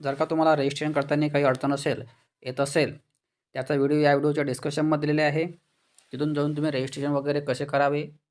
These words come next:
ते मी या, त्या व्हिडिओमध्ये सांगितलेलं आहे. त्यानंतर तुम्हाला अशा प्रकारे या ठिकाणी log in केल्यावर तुमच्या मोबाईलवर एक ओटीपी येणार आहे, तो ओटीपी तुम्हाला या ठिकाणी व्हेरीफाय करून घ्यायचा आहे, जो तुम्ही रजिस्ट्रेशन करताना यूज केलेला असेल तो.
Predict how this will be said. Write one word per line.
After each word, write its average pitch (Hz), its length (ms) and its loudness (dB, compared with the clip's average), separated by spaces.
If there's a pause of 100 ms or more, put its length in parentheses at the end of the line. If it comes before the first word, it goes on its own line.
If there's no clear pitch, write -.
(460)
ते 151 320 -10
मी 147 280 -4
या, 156 100 -4
त्या 147 240 -4
व्हिडिओमध्ये 139 320 -2
सांगितलेलं 123 480 -2
आहे. 107 220 -4 (480)
त्यानंतर 143 320 -4
तुम्हाला 147 240 0
अशा 147 220 -4
प्रकारे 147 500 -2 (240)
या 139 100 -4
ठिकाणी 143 260 -4
log 139 260 -4
in 151 140 -4 (420)
केल्यावर 139 360 -2 (3500)
तुमच्या 147 300 -2
मोबाईलवर 147 440 -2
एक 151 140 -6
ओटीपी 143 360 0
येणार 147 180 4
आहे, 151 120 4
तो 151 140 -4
ओटीपी 139 360 -2
तुम्हाला 143 280 0
या 135 120 2
ठिकाणी 139 300 0
व्हेरीफाय 135 360 0
करून 117 260 -4
घ्यायचा 110 300 -2
आहे, 104 120 -6
जो 131 200 -4
तुम्ही 135 200 0
रजिस्ट्रेशन 135 420 -2
करताना 131 400 0
यूज 131 280 -2
केलेला 113 300 -4
असेल 147 300 -6
तो. 117 260 -10